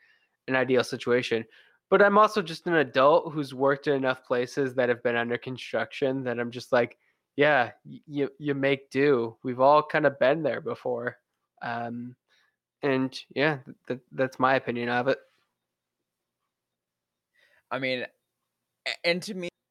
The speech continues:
Speaker 2: and I'll tell this right to you right now, I still think it isn't, like, the worst, like, in a stadium, whatever you wanna refer to, like,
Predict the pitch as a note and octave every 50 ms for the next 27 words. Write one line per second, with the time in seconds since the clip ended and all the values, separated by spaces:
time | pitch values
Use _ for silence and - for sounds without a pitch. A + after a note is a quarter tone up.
0 | _ _ _ _ _ _ _ _ - C#3 - _ - _ _ _ - E3 E3+ F3
1 | F#3+ F#3+ F#3+ G3 F#3+ F#3+ F#3 F#3 E3+ - E3+ D#3+ D3+ - - - D#3+ D#3 C#3+ B2+
2 | B2 B2+ A#2+ A#2 A2+ - - - D3+ D#3+ F3+ G#3+ - - D#3 A2+ G#2 A#2+ B2 -
3 | _ _ _ _ _ _ _ _ C3+ C3+ - - C#3 C#3 D3 D3 D#3 E3 C3+ -
4 | _ _ _ - A#2 A2 G#2 _ _ _ _ _ _ _ _ _ _ _ _ -
5 | C3 B2 C3 C#3 C3+ B2+ C3 B2+ B2+ C#3 C#3+ D3+ D#3+ D3+ D3 - - - - -
6 | - _ _ _ _ _ _ _ _ _ _ _ - - _ _ _ _ _ _
7 | _ _ _ _ _ _ _ B2+ A#2+ A2+ A2 - _ _ _ _ _ _ _ _
8 | _ _ _ _ _ _ E3+ D#3+ D3+ D#3 D3+ D3 C#3+ - - - D3+ C#3+ C#3+ C#3
9 | C3+ C3+ C3+ C3 B2+ C3 C3+ C3 B2+ C3 B2+ - _ _ _ A#2+ B2 A#2 B2 B2+
10 | B2+ C3 B2 C3 B2+ B2+ B2+ B2 A2+ _ - A#2+ A2+ A2 - - A2+ G#2 - -
11 | G#2 G#2 G2 _